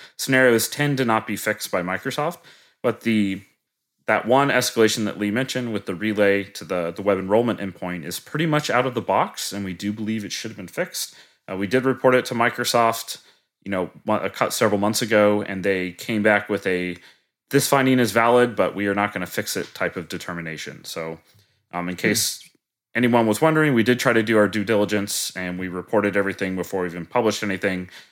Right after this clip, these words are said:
Speaker 1: Um, and because of that, and because we believe every, these misconfigurations are so widespread, that's why we kind of did the self-embargo of releasing all the information and defensive tooling first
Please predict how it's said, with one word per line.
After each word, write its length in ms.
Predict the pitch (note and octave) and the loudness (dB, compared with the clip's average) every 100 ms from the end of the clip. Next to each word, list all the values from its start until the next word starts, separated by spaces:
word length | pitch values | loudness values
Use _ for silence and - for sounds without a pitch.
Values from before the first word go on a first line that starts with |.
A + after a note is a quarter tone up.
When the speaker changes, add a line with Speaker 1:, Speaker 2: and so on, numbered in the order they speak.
| _ - | _ -4
Speaker 1:
Um, 160 | F#2 | -2
and 100 | F#2 | 0
because 360 | F#2 - D3 C3+ | -2 0 2 4
of 80 | A2 | 4
that, 240 | G#2 G2 | 2 2
and 100 | F#2 | -2
because 340 | G#2 G2 B2 G#2 | -6 0 0 2
we 120 | G#2 | -2
believe 380 | G2 G2 F#2+ F#2+ | -2 -4 -2 -2
every, 240 | F#2 G#2+ - _ _ | -4 -6 -12 _ _
these 200 | - F#2 | -14 -8
misconfigurations 840 | G#2+ G#2 - F2 F#2 F#2+ F2+ F2+ E2+ | -6 -6 -6 -10 -8 -6 -6 -8 -10
are 40 | |
so 180 | E2+ G2 | -6 -4
widespread, 640 | F2+ E2+ - - C3 A#2+ B2 - - _ | -2 -2 -4 0 2 2 -2 -16 -20 _
that's 200 | - G2 | -6 -2
why 140 | G2+ F#2 | 2 2
we 100 | F#2 | 0
kind 260 | - F#2+ | -2 0
of 120 | F2+ - | 0 -2
did 180 | F#2 | -4
the 320 | F2 F2+ E2+ - | -4 -6 -6 -6
self-embargo 960 | - B2 A2+ A2 F2+ G2+ G2+ G#2 F#2+ F2 | -2 2 2 0 2 2 4 4 2 2
of 340 | F#2 F2 - | 0 -2 -4
releasing 400 | F#2 G#2+ A2 A#2 | -6 -4 -2 2
all 100 | G#2+ | 2
the 120 | G2 | 2
information 600 | G2 F#2+ G2 F#2 - F#2+ | -2 -2 -2 -2 -4 -6
and 100 | F2 | -6
defensive 380 | F2 - F#2 F2 | -6 -8 -10 -12
tooling 240 | - F2 | -10 -10
first 500 | E2 C#3+ C3+ - - | -2 0 0 -2 -8